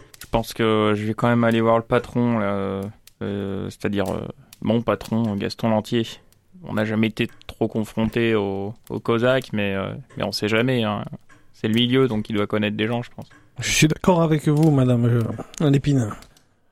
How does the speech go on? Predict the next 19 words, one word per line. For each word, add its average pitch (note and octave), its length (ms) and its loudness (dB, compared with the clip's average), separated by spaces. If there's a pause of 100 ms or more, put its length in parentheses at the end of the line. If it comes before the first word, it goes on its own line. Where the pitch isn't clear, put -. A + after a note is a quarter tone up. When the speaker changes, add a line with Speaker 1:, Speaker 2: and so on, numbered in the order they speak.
(140)
Speaker 2:
Je - 100 -4
pense D3+ 300 4
que B2+ 520 4
ce - 120 -2
monsieur C3 220 4
Long, C3+ 460 6
ce - 180 -4
monsieur C3 340 2
Astruc, - 520 0
euh, G#2+ 160 -4 (580)
devrait C3+ 300 6
faire C#3+ 160 2
notre C#3+ 260 2
rencontre C#3 500 4
un C3+ 40 4
peu C3 120 2
plus - 160 0
approfondie B2+ 540 2
maintenant. A#2 320 0